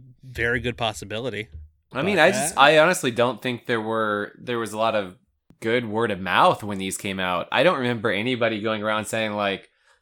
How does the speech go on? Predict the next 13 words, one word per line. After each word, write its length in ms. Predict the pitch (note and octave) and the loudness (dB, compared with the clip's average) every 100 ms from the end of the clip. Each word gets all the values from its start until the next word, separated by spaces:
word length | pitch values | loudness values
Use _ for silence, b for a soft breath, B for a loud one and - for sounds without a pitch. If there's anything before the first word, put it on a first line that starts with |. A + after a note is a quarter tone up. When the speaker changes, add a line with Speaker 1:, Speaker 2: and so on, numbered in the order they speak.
| G2 | -10
Speaker 2:
"Man, 760 | A2+ C#3 E3 D3 A#2+ F#2+ F2 | -2 4 6 6 4 0 -4
those 260 | G#2 C3+ C#3 | -2 -2 0
Andrew 300 | A#2 B2+ B2+ | 0 0 -2
Garfield 460 | A2 B2 D3 B2+ A2 | 2 4 4 0 -2
ones, 340 | G#2+ G#2 G2 | 0 -2 -4
they're 100 | A2+ | -6
really 300 | A#2 C#3 C3 | -2 0 0
killing 420 | F#2 - C#3 B2 | -4 0 2 2
it 240 | A2 G2 - | 2 -2 -2
in 120 | A2+ | -4
a 60 | G#2+ | 0
way 240 | A2 G#2+ | 2 0
that 380 | G#2 G#2 G2+ F#2+ | 0 2 0 -2